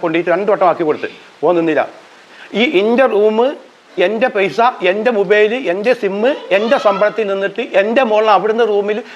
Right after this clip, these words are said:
പീഡിപ്പിച്ചിട്ട് സം-, ഞാൻ അർമ്മദ വണ്ടി, വൈറ്റ് വണ്ടി, മുപ്പത്തൊന്ന് നാനൂറ്റി മുപ്പതിൻ്റെ നമ്പർ വണ്ടിയിൽ ഞാൻ നാല് ദിവസം കിടന്നുറങ്ങിയിട്ടുണ്ട് ഇവൻ്റെ ശല്യം സഹിക്കാതെ.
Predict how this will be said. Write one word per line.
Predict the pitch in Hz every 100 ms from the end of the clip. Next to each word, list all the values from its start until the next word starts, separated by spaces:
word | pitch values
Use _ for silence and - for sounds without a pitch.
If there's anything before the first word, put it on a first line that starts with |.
| -
പീഡിപ്പിച്ചിട്ട് | 190 196 214 202 220 220 254 - - -
സം-, | 185 196 190 180 202
ഞാൻ | 208 233 320 - - - - 160
അർമ്മദ | 185 214 220 240
വണ്ടി, | 196 202 208 294 - - - 156
വൈറ്റ് | 185 208 - 240
വണ്ടി, | 202 202 240 392 - - - 180
മുപ്പത്തൊന്ന് | 185 220 220 226 233 294 370 - -
നാനൂറ്റി | 185 202 208 226 202
മുപ്പതിൻ്റെ | 202 208 202 175
നമ്പർ | 185 202 175
വണ്ടിയിൽ | 180 190 180
ഞാൻ | 185 - - - - 170
നാല് | 202 214
ദിവസം | 208 190
കിടന്നുറങ്ങിയിട്ടുണ്ട് | 170 170 156 139 147 104 - 160
ഇവൻ്റെ | 175 180
ശല്യം | - 170 175
സഹിക്കാതെ. | 139 131